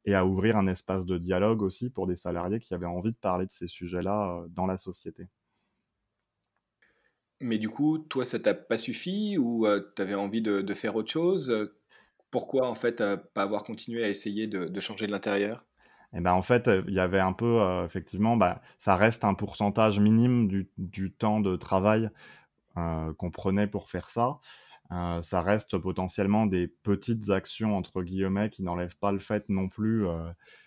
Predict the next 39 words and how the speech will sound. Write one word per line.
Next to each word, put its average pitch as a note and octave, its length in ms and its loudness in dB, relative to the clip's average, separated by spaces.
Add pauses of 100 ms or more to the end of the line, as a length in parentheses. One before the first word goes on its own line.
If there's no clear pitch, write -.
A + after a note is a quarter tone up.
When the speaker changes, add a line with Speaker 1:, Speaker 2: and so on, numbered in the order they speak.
(240)
Speaker 1:
qu'on G2 380 4
reste F#2 500 0
potentiellement F2+ 840 -4
dans E2+ 120 -6
une F2 180 -8
société F#2+ 600 -2
où F#2 80 -2
on E2+ 40 -4
n'est E2+ 120 -6
pas F#2 140 -4
forcément F#2 500 -8
OK F2+ 160 -8
avec F2+ 340 -4
l'impact F2+ 480 -8
général F2+ 420 -6
de F#2 40 -4
la F2+ 100 -6
société. A2 560 -4 (540)
Et, A2+ 180 6
euh, F2+ 540 4
effectivement, F#2+ 400 0
il A#2 60 4
y G2+ 40 6
a F2+ 80 4
un F2+ 60 0
côté G2 280 0
aussi G2+ 280 0
un G2 140 2
peu, A2 280 2
euh, E2+ 240 2 (440)
et F#2 80 -6
pour F#2+ 160 -2
en F#2 100 2
avoir F2+ 300 -2
côtoyé F#2 480 0
beaucoup G2+ 420 -2
des F#2 160 2
gens, F2+ 560 -2
euh, - 20 -16